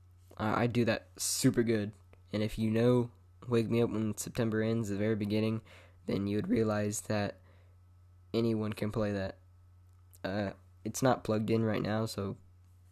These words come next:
and I don't have an amp anymore, so I can't show you. But believe me, I'm good. I'm good. And, uh,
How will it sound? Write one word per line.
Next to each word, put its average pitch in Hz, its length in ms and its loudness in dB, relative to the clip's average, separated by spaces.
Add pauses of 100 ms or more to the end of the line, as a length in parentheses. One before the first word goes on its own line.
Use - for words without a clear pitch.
and 107 100 -2
I 113 80 0
don't - 200 -2
have 120 140 0
an 107 100 0
amp 110 280 -2 (180)
anymore, 120 460 2 (960)
so - 200 -4
I 104 80 0
can't 113 360 -2 (220)
show 120 220 2
you. 123 240 2 (1400)
But - 260 -2 (200)
believe 127 300 4
me, 104 140 -6 (100)
I'm 120 140 -4
good. - 220 -4 (260)
I'm 107 80 -8
good. 104 240 -8 (320)
And, 110 300 -4
uh, 110 220 -4